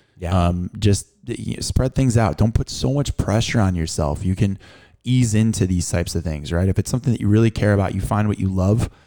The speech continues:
Speaker 2: it's going to take, it's gonna take years. It should. It's kind of the fun. The fun of it is that there's gonna be a,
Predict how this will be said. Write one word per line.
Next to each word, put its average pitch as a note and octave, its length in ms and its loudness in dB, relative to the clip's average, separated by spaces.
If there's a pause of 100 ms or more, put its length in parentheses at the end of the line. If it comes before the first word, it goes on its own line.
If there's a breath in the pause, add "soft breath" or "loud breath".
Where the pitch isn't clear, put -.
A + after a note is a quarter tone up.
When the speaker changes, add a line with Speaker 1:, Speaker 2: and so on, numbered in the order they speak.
(160 soft breath)
Speaker 2:
it's - 140 -6
going C#3+ 240 0
to C3 80 -6
take, - 340 -2
it's - 120 -2
gonna G#3+ 180 0
take F3+ 240 -4
years. C3 280 4
It G#2+ 100 -2
should. E2+ 480 0
It's - 160 -2
kind F3 180 2
of D3 80 2
the F#2 100 0
fun. E2 520 -2 (380)
The A#2 100 2
fun D3+ 240 2
of G#2 120 2
it F2+ 120 0
is F2 100 -2
that F#2 140 -2
there's F#2 180 0
gonna F#2+ 140 0
be F2 160 0
a, D#2 100 -4